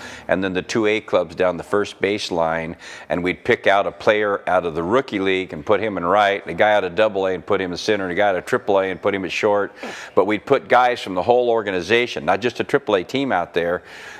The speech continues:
and then we'd run through the fundamental cutoffs. But the manager was standing with his team in foul territory explaining –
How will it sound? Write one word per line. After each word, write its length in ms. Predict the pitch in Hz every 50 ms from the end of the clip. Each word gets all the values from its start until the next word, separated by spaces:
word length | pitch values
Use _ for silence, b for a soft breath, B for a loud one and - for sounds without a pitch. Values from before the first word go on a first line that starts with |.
| B B _
and 160 | - 101 101
then 120 | 107 113 107
we'd 160 | 107 101 92
run 200 | 101 107 110 104
through 160 | - - 110
the 80 | 95 92
fundamental 680 | - - 104 101 98 95 92 92 92 87 80 65 - - - -
cutoffs. 580 | - 131 120 113 95 78 73 65 - - - - 87
But 140 | 95 -
the 80 | - 98
manager 480 | 98 113 131 156 175 165 131 90 95 90
was 140 | 87 85
standing 420 | - - - 107 107 110 107 101 95
with 160 | 90 85 -
his 360 | 110 101 92 87 - - - B B B B B B B B
team 460 | - - 170 170 143 113 104 98 101
in 80 | 95 -
foul 280 | - 117 107 107 101
territory 640 | - - 143 139 135 127 - - 113 104 98 - -
explaining – 960 | 92 - - - - - - 120 139 147 147 135 110 98 90 92 98 95